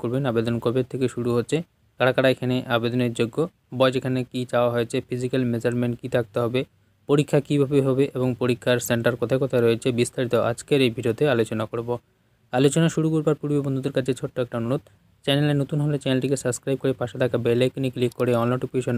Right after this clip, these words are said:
on করে রাখবেন, পরবর্তীতে এরকম লেটেস্ট আপডেটগুলো সবার আগে পাওয়ার জন্য। যারা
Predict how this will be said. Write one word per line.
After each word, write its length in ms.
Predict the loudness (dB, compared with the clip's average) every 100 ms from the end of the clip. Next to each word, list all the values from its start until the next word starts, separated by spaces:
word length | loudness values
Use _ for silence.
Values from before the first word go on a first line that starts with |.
| -2 -4
on 80 | -2
করে 100 | 2
রাখবেন, 220 | 2 2 -2 -6 _ _ _
পরবর্তীতে 400 | 4 4 4 4
এরকম 200 | 2 2 0
লেটেস্ট 280 | 0 0 -4 -6
আপডেটগুলো 360 | -2 -2 0 -2 2
সবার 200 | 4 4
আগে 100 | 2 2
পাওয়ার 180 | 2 0
জন্য। 120 | -6 -8 -10 _ _ _ -2
যারা 160 | 0